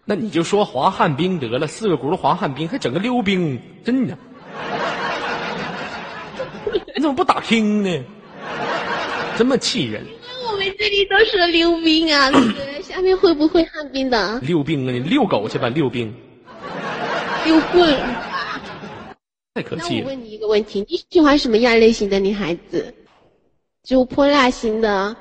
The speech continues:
Speaker 2: 温柔型的，然后中性的，喜欢哪一种的？
Speaker 1: 其实对于我来说，我比较喜欢成熟的女性，就是感性一点。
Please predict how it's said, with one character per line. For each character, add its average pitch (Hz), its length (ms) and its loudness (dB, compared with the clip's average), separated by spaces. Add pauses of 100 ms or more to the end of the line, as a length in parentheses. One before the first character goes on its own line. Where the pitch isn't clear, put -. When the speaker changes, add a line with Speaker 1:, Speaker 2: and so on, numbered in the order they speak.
(120)
Speaker 2:
温 269 160 6
柔 240 160 8
型 220 300 -2
的， 214 340 2 (420)
然 220 140 -6
后 226 160 0
中 262 240 -2
性 277 240 2
的， 175 400 0
喜 - 160 -4
欢 240 180 2
哪 208 200 4
一 - 20 6
种 202 260 0
的？ 175 220 -4 (420)
Speaker 1:
其 190 140 -2
实 208 140 0
对 233 120 0
于 233 60 0
我 143 140 0
来 - 160 -2
说， 160 160 -2
我 180 80 2
比 143 80 -4
较 180 80 0
喜 123 160 -4
欢 135 160 -4
成 143 280 -2
熟 131 140 -2
的 113 80 -6
女 110 140 -6
性， 110 200 -12
就 143 120 -6
是 151 100 -4
感 87 260 -10
性 165 240 -6
一 107 40 -8
点。 95 200 -16